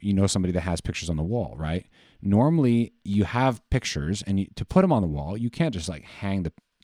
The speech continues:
just the picture on there, unless it's, like, a little, you know, Polaroid picture or something like that you put on your bulletin board. But if, let's say, im-, imagine a beautiful picture of, let's say,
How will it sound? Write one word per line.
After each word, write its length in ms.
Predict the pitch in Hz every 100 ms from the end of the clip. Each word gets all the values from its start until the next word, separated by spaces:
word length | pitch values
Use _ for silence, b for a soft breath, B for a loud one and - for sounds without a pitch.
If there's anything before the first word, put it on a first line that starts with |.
| -
just 320 | 95 101 -
the 80 | 85
picture 500 | - - - 82 69
on 160 | 71 65
there, 140 | 76
unless 240 | 95 92
it's, 140 | 87 85
like, 100 | 80
a 60 |
little, 340 | 80 80 73 - b b b
you 80 | -
know, 80 | 82
Polaroid 640 | - 104 95 85 78 73
picture 340 | - - 78
or 60 | 71
something 300 | - 85 80
like 160 | 73 -
that 160 | 80
you 80 | 73
put 160 | - 87
on 100 | 76
your 80 |
bulletin 380 | 69 98 127 78
board. 260 | 69 64 - B B B -
But 80 |
if, 120 | 175 156
let's 200 | 165 165
say, 60 |
im-, 160 | 160 170
imagine 400 | 160 170 180 165
a 40 |
beautiful 600 | 92 95 110 143 135 -
picture 480 | 107 87 - - 80 B B B -
of, 240 | 95 92 -
let's 280 | 95 95 -
say, 360 | 90 80 80